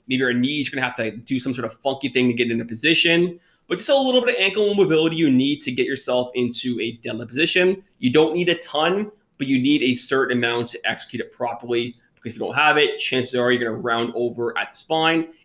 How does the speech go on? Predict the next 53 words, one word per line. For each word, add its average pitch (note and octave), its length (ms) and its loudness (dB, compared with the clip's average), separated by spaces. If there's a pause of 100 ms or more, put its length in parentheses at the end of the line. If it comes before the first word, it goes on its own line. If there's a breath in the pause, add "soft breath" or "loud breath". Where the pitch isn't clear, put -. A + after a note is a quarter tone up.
and A#2+ 100 -4
that A#2 120 -4
can A#2 160 -10
cause A#2 340 -2
you A2+ 120 -2
to G#2+ 40 -4
round A2+ 240 0
over A2 280 0
even A2+ 200 0
through A2+ 140 -6
your A#2 120 -4
mid G2+ 220 -4
back. - 400 -10 (840)
And, C3 240 6
uh, C3 80 6
the C3 80 2
last F#3+ 300 4
one, G3+ 280 2 (120 loud breath)
I B2+ 60 -2
kinda F3+ 200 2
talked F#3+ 160 2
about G3 160 2
hip D3 180 -4
flexion, D3 400 2
the C3 60 4
toe C3+ 220 -2
touch B2+ 240 -8
pattern, B2+ 380 0 (240 loud breath)
kinda E3 140 0
goes D3 160 2
hand B2+ 240 0
in A#2+ 80 2
hand, A#2+ 300 2
so B2 60 -8
I'm B2 40 -2
not B2 60 2
gonna A#2+ 120 -6
spend A#2+ 260 -6
too - 100 -8
much A#2+ 180 -6
time A#2+ 160 -6
talking A#2 300 -6
about A2+ 80 -10
that D3 180 4
again. D#3+ 320 4 (420 loud breath)
But D3 80 2
the D#3+ 40 6
last G3 220 4
one G#3+ 120 6
is F#3+ 180 4
even F3+ 320 4
thoracic B2+ 560 0
spine B2 640 0